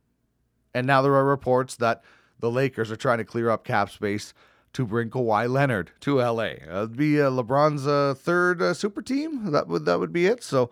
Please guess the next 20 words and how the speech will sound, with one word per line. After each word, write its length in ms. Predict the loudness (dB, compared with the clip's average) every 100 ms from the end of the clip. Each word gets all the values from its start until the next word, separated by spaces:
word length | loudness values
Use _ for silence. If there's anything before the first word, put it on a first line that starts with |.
| -8 -20 -20 -8
um, 480 | -4 0 0 0 -2
wow, 220 | 0 2
that 100 | 0
would 140 | -2 -2
be 320 | 0 0 0
very 400 | -2 -2 0 0
interesting 440 | 0 -2 -4 -8
to 60 | -8
see 180 | -6 -4
what 120 | -2
happens 400 | -2 -2 -4 -8
with 120 | -6
A 180 | -6 -4
D 280 | -2 -2 -2
and 140 | -4
Kawhi 520 | -2 2 4 4 2
and 120 | -4 -8 _ _ _ -4
long-term 500 | -2 -2 -2 -6 -4
deals 440 | -2 2 0 0
and 200 | -6 -8